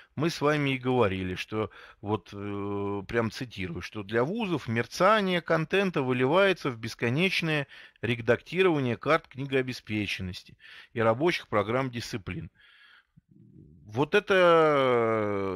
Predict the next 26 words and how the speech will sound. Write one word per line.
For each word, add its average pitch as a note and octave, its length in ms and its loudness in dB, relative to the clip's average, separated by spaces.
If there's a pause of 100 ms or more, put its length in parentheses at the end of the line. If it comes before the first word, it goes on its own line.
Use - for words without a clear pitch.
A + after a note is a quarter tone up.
э, - 40 -8
и G2 60 -10
есть D#3 520 -4
один B2 380 0
из G#2+ 100 -4
главных B2 520 4
посылов, F#3 640 -2 (320)
да, C3 200 2
который, D3 440 -4
так B2+ 160 -14
сказать, - 260 -14
нас B2 260 -4
вот, A2+ 240 -8
м, F#2+ 460 -6 (420)
сподвиг, A2 540 -8 (580)
м, E2 380 -14
к, - 120 -18
э, F#2+ 1500 -4
такой C3+ 300 -6
вот G#2+ 240 -8 (440)
форме, A#2 540 -6 (300)
м, F#2+ 600 -8
комплектования. F#2 800 -6
Потому G2 240 -10
что, - 140 -18
конечно, A#2+ 500 -8